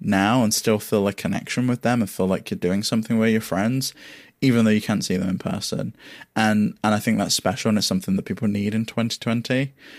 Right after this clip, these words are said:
Um, so if you haven't checked out Among Us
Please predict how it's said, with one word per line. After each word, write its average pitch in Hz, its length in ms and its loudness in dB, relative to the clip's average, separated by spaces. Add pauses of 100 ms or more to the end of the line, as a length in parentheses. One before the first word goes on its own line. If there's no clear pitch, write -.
(260)
Um, 101 440 2
so 127 100 2
if 123 60 2
you 131 60 2
haven't 180 260 4
checked 151 280 2
out 120 140 4
Among 101 280 2
Us - 380 -2